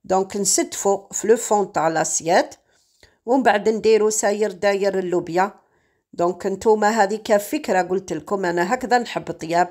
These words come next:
آه، بالويكاند، آه، كي يكونوا مع، نعو-، نكونوا مع وليداتنا نسيو نطيبوا حاجه مليحه.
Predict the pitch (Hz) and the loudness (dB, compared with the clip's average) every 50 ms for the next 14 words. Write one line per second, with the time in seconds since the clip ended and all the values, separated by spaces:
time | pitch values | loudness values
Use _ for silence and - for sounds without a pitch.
0 | - - _ _ _ _ _ _ - - 165 170 170 170 175 175 175 170 165 165 | -4 -16 _ _ _ _ _ _ -8 -2 0 2 2 4 4 4 2 2 0 0
1 | 180 277 320 330 226 214 202 196 - - 170 170 180 180 180 - _ _ _ - | -2 -2 -2 0 0 0 0 0 0 0 0 0 0 -2 -6 -12 _ _ _ -6
2 | 151 160 165 160 160 - 185 175 - 190 175 175 170 170 165 160 160 160 160 160 | -4 -4 -4 -2 -2 -2 -4 -2 -2 -2 0 0 0 0 0 0 0 0 0 0
3 | 156 135 165 180 175 165 156 - - 170 160 170 165 165 139 175 170 156 165 170 | 0 0 0 0 0 0 -2 -4 -4 -4 -2 -2 -2 0 2 0 0 0 -4 -4
4 | 165 - 185 175 175 - 175 180 208 220 - - _ _ _ _ _ 427 370 339 | -2 -2 -2 -2 -4 -4 -2 -2 -2 -4 -6 -12 _ _ _ _ _ 0 2 2
5 | - - 214 190 185 170 165 165 165 160 151 - 170 185 - - 156 151 147 - | 2 2 2 2 0 0 0 0 -2 -2 -2 -2 -2 -4 -2 -2 -4 -4 -2 -4
6 | 156 156 151 143 151 147 151 - 165 165 170 | -4 -4 -4 -4 -6 -6 -2 0 0 -2 -2